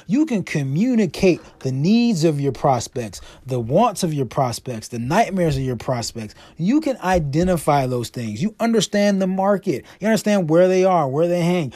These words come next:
You understand everything about the person you're supposed to sell, and now you're simply communicating those things to somebody who is just a little bit better at taking those same concepts and that identify, and that identity and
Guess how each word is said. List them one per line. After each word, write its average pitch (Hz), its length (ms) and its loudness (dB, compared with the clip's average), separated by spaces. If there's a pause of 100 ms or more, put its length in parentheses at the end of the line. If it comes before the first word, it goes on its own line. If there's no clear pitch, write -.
(140)
You 208 120 -4
understand 202 560 -2 (480)
everything 208 840 2
about 170 380 0
the 160 80 -10
person 165 300 -2
you're 156 40 -2
supposed 139 200 -4
to 143 80 -8
sell, 180 420 0
and 165 180 -6
now 180 280 -4
you're 185 180 0
simply 160 420 -6
communicating 147 800 -6
those 135 280 -6
things 135 320 -8
to 123 100 -12
somebody 143 500 -2
who 135 160 -6
is 127 100 -6
just 147 200 -8 (200)
a 139 140 0
little 131 460 0
bit 151 360 0
better 123 440 -4 (180)
at 127 100 -8
taking 170 360 2
those 156 240 4
same 156 380 2
concepts 175 760 -2
and 139 100 -10
that 139 200 -8
identify, 131 800 -6 (320)
and 151 160 -2
that 160 180 0
identity 143 800 -2
and 139 320 -6